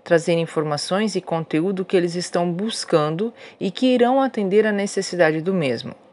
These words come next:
O modo de se comunicar é essencial e você perceberá os resultados. Em segundo, vamos falar sobre o conhecimento do seu público. Você tem bem definido quem é seu público?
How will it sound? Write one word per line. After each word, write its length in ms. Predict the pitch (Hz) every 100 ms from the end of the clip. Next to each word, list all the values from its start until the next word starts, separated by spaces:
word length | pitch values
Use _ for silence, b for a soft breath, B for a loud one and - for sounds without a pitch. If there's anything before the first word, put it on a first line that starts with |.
| B B B
O 60 | -
modo 320 | 165 175 208
de 100 | 165
se 140 | 160 -
comunicar 720 | 156 143 135 - 170 165 -
é 120 | 165
essencial 840 | 165 170 185 196 - 214 151 127 -
e 100 | 180
você 300 | 190 208 247
perceberá 580 | 240 240 254 226 226 185
os 140 | 180
resultados. 800 | 180 180 208 - 117 - - - - _ _ _ _ _ _ _ _ -
Em 160 | 233
segundo, 580 | 247 190 160 202 190 - B B B
vamos 240 | 175 214 -
falar 220 | 202 196
sobre 240 | 196 190
o 40 | 202
conhecimento 760 | - 294 285 262 233 208 214
do 80 | 208
seu 180 | 202 240
público. 560 | - 156 120 - - - - _ B B B B B
Você 240 | 254 330
tem 220 | - 349
bem 240 | 294 285 285
definido 500 | 262 - 190 196 175
quem 280 | - 262 233
é 40 |
seu 180 | 214 156
público? 600 | - 196 190 151 - 127